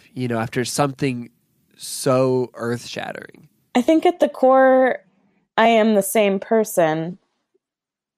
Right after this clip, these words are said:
Speaker 2: The things that have changed, I was bound to learn through tragedy, whether it was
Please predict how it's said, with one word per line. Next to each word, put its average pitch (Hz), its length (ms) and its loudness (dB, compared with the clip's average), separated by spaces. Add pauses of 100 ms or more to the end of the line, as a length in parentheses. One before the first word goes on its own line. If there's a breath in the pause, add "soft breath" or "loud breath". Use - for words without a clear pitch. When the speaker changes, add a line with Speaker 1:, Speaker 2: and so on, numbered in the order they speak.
(100)
Speaker 2:
The 202 100 0
things 208 440 0
that 196 120 2
have 175 180 0
changed, 190 760 -2 (800)
I 185 160 4
was 180 240 2
bound 170 360 0
to 190 100 -2
learn 160 540 -2 (800)
through 151 600 0 (760)
tragedy, 156 680 0
whether 143 460 2
it 123 100 0
was 147 320 -6